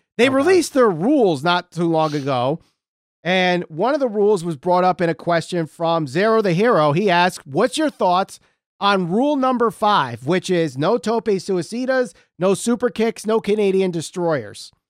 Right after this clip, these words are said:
Speaker 2: The more I look at this promotion or wrestling company or whatever you wanna call it, the more I'm just reminded of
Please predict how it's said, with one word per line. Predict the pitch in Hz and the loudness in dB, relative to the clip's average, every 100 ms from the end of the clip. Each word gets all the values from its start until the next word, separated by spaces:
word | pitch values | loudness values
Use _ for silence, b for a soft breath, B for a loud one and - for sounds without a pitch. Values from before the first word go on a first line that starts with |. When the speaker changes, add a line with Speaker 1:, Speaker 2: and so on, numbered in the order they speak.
| _ _ _ _ - | _ _ _ _ -2
Speaker 2:
The | 170 | 2
more | 185 202 233 | 6 6 6
I | 247 | 4
look | 190 180 | 4 2
at | 202 180 | 0 0
this | 175 | -2
promotion | - 156 143 151 - 160 156 | -2 -2 2 2 0 0 2
or | 139 123 | 2 0
wrestling | 127 - 151 131 | -2 0 -2 -2
company | 139 127 131 | -2 -4 -2
or | 127 | -4
whatever | 127 131 127 | -2 -2 -2
you | 123 | -4
wanna | 120 | -4
call | 117 151 139 | -2 0 2
it, | 123 | 2
the | - | 0
more | 139 151 175 | 0 4 4
I'm | 160 139 | 4 2
just | 156 143 - 156 | 0 -2 -6 -6
reminded | 147 135 143 139 131 | 0 2 4 2 0
of | 123 107 - | -2 -4 -14